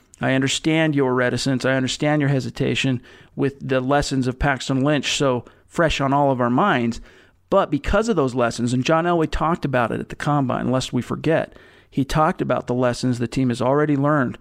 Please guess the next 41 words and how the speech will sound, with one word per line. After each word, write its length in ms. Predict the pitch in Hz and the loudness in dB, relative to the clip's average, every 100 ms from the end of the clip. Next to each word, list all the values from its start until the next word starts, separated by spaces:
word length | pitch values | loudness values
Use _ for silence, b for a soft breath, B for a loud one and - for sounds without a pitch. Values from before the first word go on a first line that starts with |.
| b b | b b
from 160 | - 135 | -4 0
their 100 | 123 | 0
failures 460 | - 135 131 123 120 | 0 0 2 0 -4
with 140 | 113 | -2
Paxton 420 | 127 120 - 127 | -2 -2 -4 -2
Lynch. 340 | 139 147 - - b b b | 0 -2 -4 -14 b b b
And 80 | 127 | 0
he 100 | 139 | 0
said 280 | - 170 123 | 2 2 0
it. 120 | - _ b b b - | -4 _ b b b -2
What, 200 | 139 - | 0 2
what's 240 | 143 151 | 0 0
the 80 | 156 | 0
big 240 | 147 143 | 0 0
di-, 140 | 139 139 | -2 -4
what's 240 | 147 151 - | -2 -2 -2
the 100 | 165 | -2
thing 220 | 165 147 | 0 0
about 240 | 139 123 | 0 0
drafting 380 | 139 135 - 135 | 0 0 0 -2
rookie 200 | 127 - | -2 -4
quarterbacks? 580 | - 139 123 117 113 - | -2 0 0 -2 -6 -4
What's 220 | 127 - | -6 -4
the 80 | - | -6
key 180 | - 127 | -2 -2
to 80 | |
success? 560 | 117 - - 131 117 - b b - | -2 -8 -2 -2 -4 -12 b b -2
Elway's 340 | 135 131 127 | 0 2 0
answer, 300 | 135 139 135 | 0 0 0
and 80 | 135 | 0
I'll 80 | 113 | 0
paraphrase, 600 | - 151 147 - 117 110 | 0 0 0 0 -4 -2
was 300 | 127 120 117 B B B - | -2 -2 -2 B B B -6
they 100 | 127 | 0
gotta 260 | 131 131 | 2 2
play, 440 | 131 147 147 165 185 B - | 0 2 2 2 -4 B -6
and 80 | 131 | -2
they 80 | 123 | 0
gotta 220 | 120 123 | 0 -2
play 280 | - 127 127 | 0 0 0
early. 360 | 113 101 - | -2 -6 -10